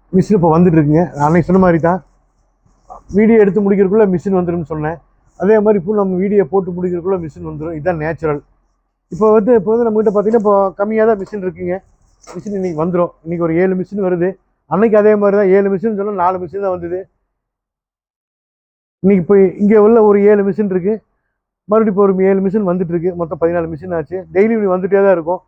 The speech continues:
ஏன்னா, நீ மாசம் வந்து உங்களுக்கு தை பிறக்க போகுது, நீ வளர்பிறை இது, வளர்பிறைங்கனால வந்து பாத்தீங்கன்னா மிஷின் நல்லா போயிட்டு இருக்குங்க. இது நூலு நம்ம வாங்கி வச்சிருக்கோம். இது மெட்டீரியல், மெட்டீரியல் ஒரு லாரியில் வந்துட்டு இருக்கு.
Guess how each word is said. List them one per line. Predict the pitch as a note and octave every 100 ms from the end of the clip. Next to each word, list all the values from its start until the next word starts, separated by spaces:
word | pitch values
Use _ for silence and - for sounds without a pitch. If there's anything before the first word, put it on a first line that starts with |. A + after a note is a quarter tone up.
| _ _ _
ஏன்னா, | - A3+
நீ | A3 G#3
மாசம் | G3+ G3 A3+ A3
வந்து | G#3+ G#3+ A3 G#3
உங்களுக்கு | G#3 G3+ G3
தை | G3+ G#3+
பிறக்க | F#3 G3
போகுது, | F#3 F#3 F3+ G3+ F#3+
நீ | G3+ G3
வளர்பிறை | G3 A#3+ G#3 G3+
இது, | F3+ E3+ F#3 _ _ _ _ _ _
வளர்பிறைங்கனால | G#3 A#3+ A3 A3 A3 G#3+ A3 G#3+
வந்து |
பாத்தீங்கன்னா | G3+ A3 G#3+
மிஷின் | F#3 G#3
நல்லா | F#3+ G3
போயிட்டு | D3+ F3 D#3
இருக்குங்க. | D3+ D3 D3 _ _ _ _ _ _ _ _ _ _ _ _ _ _ _ - -
இது | A3
நூலு | A#3+ A3+ A3 A#3+ G#3+ G#3 _ _ _ _
நம்ம | - G3+
வாங்கி | G3 G#3
வச்சிருக்கோம். | G3+ F#3 F3 F#3+ F#3+ _ _ _ _
இது | G3+ G#3+
மெட்டீரியல், | F#3+ F3 G3+ F#3+ F#3 _ _ _ _
மெட்டீரியல் | G3 F#3+ A3+
ஒரு | A#3 F#3
லாரியில் | F#3+ G3 F#3+
வந்துட்டு | F3 E3
இருக்கு. | E3 D#3 E3+